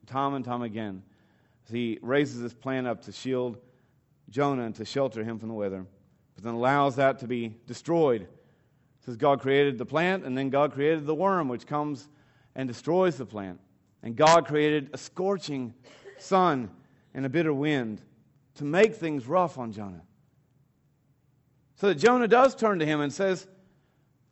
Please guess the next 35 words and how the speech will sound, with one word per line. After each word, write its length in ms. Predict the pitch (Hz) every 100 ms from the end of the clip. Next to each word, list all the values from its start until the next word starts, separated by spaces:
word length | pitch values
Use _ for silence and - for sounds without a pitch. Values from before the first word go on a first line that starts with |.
| _ - _ _
"Why 380 | 185 254 311 320
in 80 |
the 60 | 285
world 240 | 233 233
did 120 | 202 180
you 80 |
take 240 | 190 208 180
away 160 | 185
my 140 | 185 175
plant? 400 | 151 151 117 - - _ _ -
I 40 |
like 200 | 247 277
that 160 | 180 120
plant. 340 | 127 151 247 - _ _ _ _ _ -
It 80 |
was 120 | 233 190
giving 160 | 262
me 80 | 262
good 200 | 226 262
shelter. 480 | 185 262 277 160 113 - _ _ _ _ _ _ _ _ _ _ _ _ _ _ _ _ _
Why 280 | 190 294 277
would 200 | 320 247
you 80 | 202
do 160 | 240
that 180 | 247 220
to 80 | 160
me? 220 | 113 92 _ _ -
God, 180 | 269
you 120 | 262 262
know 220 | 294 302
I'm 120 | 262
trying 240 | 233 226 220
to 60 |
sit 240 | 185 302 262
here, 320 | 269 285